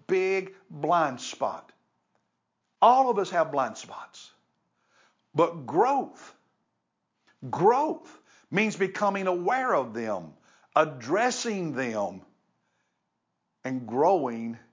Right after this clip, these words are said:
in those areas. What was Jehoshaphat's blind spot? Now, he was king in the south, the kingdom of Judah. Jerusalem was the capital. They had the temple. They had the Levitical priest. He,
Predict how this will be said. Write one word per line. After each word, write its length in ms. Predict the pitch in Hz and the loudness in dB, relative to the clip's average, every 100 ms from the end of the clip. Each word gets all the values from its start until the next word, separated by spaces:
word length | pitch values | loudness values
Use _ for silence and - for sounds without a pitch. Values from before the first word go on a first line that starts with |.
| _ - | _ -4
in 160 | 139 | 0
those 240 | 139 135 - | 0 0 0
areas. 400 | 165 170 120 - | 0 2 0 0
What 200 | 240 285 | 0 2
was 160 | 247 214 | 0 -2
Jehoshaphat's 1080 | 170 185 151 208 202 196 - 143 139 143 - _ _ _ _ | 0 0 4 2 2 -4 0 0 0 -6 -18 _ _ _ _
blind 340 | 165 180 220 196 | 0 2 2 -2
spot? 460 | - 117 - - _ _ _ _ _ _ _ _ - - | -8 -10 -12 -20 _ _ _ _ _ _ _ _ -20 -6
Now, 60 | 190 | 0
he 140 | 185 | 2
was 120 | 202 - | 0 -2
king 380 | - 247 240 | -4 -2 0
in 100 | 214 | -2
the 80 | 185 | -4
south, 480 | 175 - - - - _ _ _ _ _ _ _ _ _ _ _ _ _ _ _ | -6 -6 -6 -8 -14 _ _ _ _ _ _ _ _ _ _ _ _ _ _ _
the 80 | 151 | -6
kingdom 360 | 196 214 208 | -2 -2 0
of 120 | 202 | -2
Judah. 340 | 160 247 285 - _ _ _ _ _ _ _ _ _ _ - | -2 -8 -8 -14 _ _ _ _ _ _ _ _ _ _ -4
Jerusalem 500 | 151 170 214 226 214 | 2 4 2 0 -2
was 140 | 214 | -2
the 100 | 214 | -4
capital. 520 | 214 214 247 240 175 | -2 0 0 -2 0
They 120 | 156 170 | 0 0
had 300 | 180 240 247 | -2 -4 -6
the 60 | |
temple. 480 | 196 220 247 247 180 | -8 -6 -4 -4 -4
They 140 | 170 | -2
had 240 | 156 202 269 | -2 -4 -2
the 80 | 220 | 0
Levitical 540 | 208 190 226 226 220 | 0 0 -2 -2 -10
priest. 460 | - 240 240 208 - | -6 -4 -4 -6 -6
He, 320 | 202 202 | -6 -6